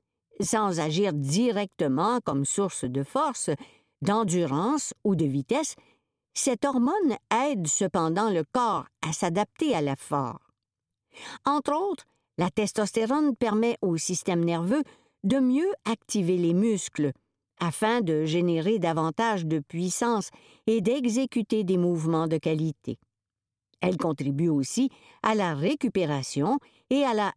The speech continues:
régénération des tissus, deux aspects essentiels au développement de la masse musculaire. Ce n'est pas pour rien que les sports organisés sont souvent genrés. Les hommes produisent environ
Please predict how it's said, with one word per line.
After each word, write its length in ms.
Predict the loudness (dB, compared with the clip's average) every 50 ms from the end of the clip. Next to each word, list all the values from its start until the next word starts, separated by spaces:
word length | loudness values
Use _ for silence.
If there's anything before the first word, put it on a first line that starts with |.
| _
régénération 1160 | -4 -4 -2 0 0 0 2 0 0 2 2 2 2 2 0 0 0 0 -2 -2 0 0 0 2
des 220 | 2 0 0 -2
tissus, 460 | -2 -4 -4 -4 -2 -2 -2 -2 -2 -4 _ _ _ _ _ _ _ _ _ _ _
deux 520 | 0 2 2 2 2 0 0 0 0 2 2
aspects 440 | 0 0 -2 -4 -2 0 0 0 0 0 _
essentiels 880 | 0 0 0 0 0 -2 -2 -2 0 0 0 2 2 2 0 0 0 -2 0 0
au 100 | 0 2
développement 600 | 2 2 2 2 0 0 0 0 0 0 0 0
de 100 | 0 0
la 140 | 2 2
masse 300 | 2 2 0 -2 -2 -2
musculaire. 760 | -2 -2 -2 -2 -2 -2 0 0 0 -2 -2 -6 -10 -16 -20 -20 _ _ _ _ _ -20 -20 -20 -20 -20 -10
Ce 160 | -6 -2 0
n'est 60 | 0 2
pas 160 | 2 0 0
pour 160 | 2 0 2
rien 300 | 2 2 2 2 0 0 -4 _ _ _ _ _ -4 0
que 80 | 0 0
les 300 | 2 2 2 2 0 0
sports 580 | -2 -4 -4 _ 0 0 2 2 2 0 -2 -4 -4 _
organisés 640 | -4 -2 0 0 0 0 2 0 0 0 0 0 -2 -2
sont 220 | -2 -2 -2 -2
souvent 580 | -2 -2 -4 -2 -2 -2 -2 0 0 -2 -2 -4 -4 -4
genrés. 600 | -2 0 0 0 0 0 0 -2 -2 -2 -4 -4 -8 _ _ _ _ _ _ _ _ _ _
Les 280 | -4 -2 0 0 2 0
hommes 280 | 2 2 0 0 -2
produisent 500 | -2 -2 -2 -2 -2 0 0 0 0 0
environ 440 | 0 0 0 0 0 0 0 0 -2